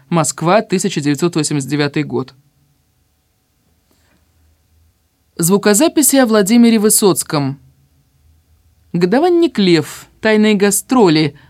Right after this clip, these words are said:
Ленинградская биография Владимира Высоцкого читает Тимур Султанов. Запись на двух кассетах и для записи на карту. Эта книга — первое в России журналистское расследование, посвященное ленинградской биографии Владимира Высоцкого.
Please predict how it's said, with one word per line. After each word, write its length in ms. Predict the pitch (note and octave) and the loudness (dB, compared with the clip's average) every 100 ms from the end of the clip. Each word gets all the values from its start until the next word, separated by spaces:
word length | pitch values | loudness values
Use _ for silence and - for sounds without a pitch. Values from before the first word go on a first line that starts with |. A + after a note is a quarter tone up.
| - | -4
Ленинградская 680 | B3 A3+ G#3 E3+ D3 - D3+ | 0 2 2 0 -2 -2 -2
биография 480 | E3+ F3 B3 G3 | 0 0 -2 -2
Владимира 420 | D#3 D#3 D#3 D#3+ D#3 | -2 0 0 0 0
Высоцкого 580 | D#3+ - D#3+ - A#3 | -2 -2 -4 -4 -6
читает 460 | A#3+ G#3 E3+ F#3 G#3 | -4 -4 -2 0 -2
Тимур 320 | - D#3 D3 | -2 -2 -2
Султанов. 640 | - D#3 D3+ D3 C#3+ C#3+ - _ _ _ - | -4 -6 -2 -2 -2 -6 -14 _ _ _ -12
Запись 440 | D3+ D3+ C#3 D3 | -6 -4 -4 -4
на 80 | D3 | -4
двух 180 | C#3+ B2+ | -4 -4
кассетах 520 | D#3+ D3+ A3+ F3+ D#3 | -4 -4 -2 -4 -4
и 40 | D3 | -4
для 160 | D3 | -2
записи 340 | C#3+ D3 D3+ D#3 | -2 -4 -6 -6
на 140 | D3 | -6
карту. 380 | - C3 - - _ _ _ _ _ _ _ - | -6 -10 -12 -20 _ _ _ _ _ _ _ -6
Эта 180 | F#3+ A3+ | -4 0
книга — 380 | C#4 D4 C4+ C4 - - _ - | 2 2 2 -2 -10 -20 _ -2
первое 280 | C4+ C4+ C4+ | 0 2 2
в 60 | |
России 320 | A3+ A3 C4+ B3+ | 2 2 2 2
журналистское 540 | G#3+ G#3 A3 G#3+ G#3+ | 2 2 0 0 0
расследование, 640 | G#3 - A3 F3+ D3+ D3+ | 0 0 0 0 0 -2
посвященное 520 | D3 D#3+ E3+ A3+ G#3+ F#3 | -2 -4 -4 0 2 2
ленинградской 520 | E3 D#3+ F#3 F3+ F3 | 2 2 0 -2 -2
биографии 480 | D#3+ D#3 F3+ F3 E3 | 0 0 -2 -2 -2
Владимира 420 | D#3 D3 D3+ D3+ | -2 0 0 0
Высоцкого. 640 | D#3 - C#3 - C#3+ C#3 | -2 -2 -4 -4 -6 -6